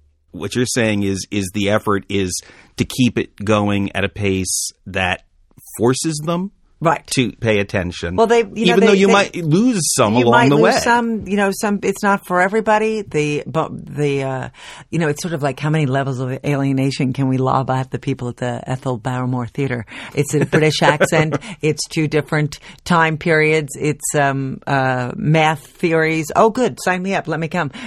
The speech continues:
Speaker 2: But what makes this production really available is that it's really what happens to people on the stage. Who's,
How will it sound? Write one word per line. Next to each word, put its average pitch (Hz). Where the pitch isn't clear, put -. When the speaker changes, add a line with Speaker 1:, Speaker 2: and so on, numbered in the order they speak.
Speaker 2:
But 175
what 180
makes 190
this 185
production 143
really 135
available 147
is 139
that 139
it's 131
really 151
what 135
happens 135
to 127
people -
on 127
the 127
stage. -
Who's, 139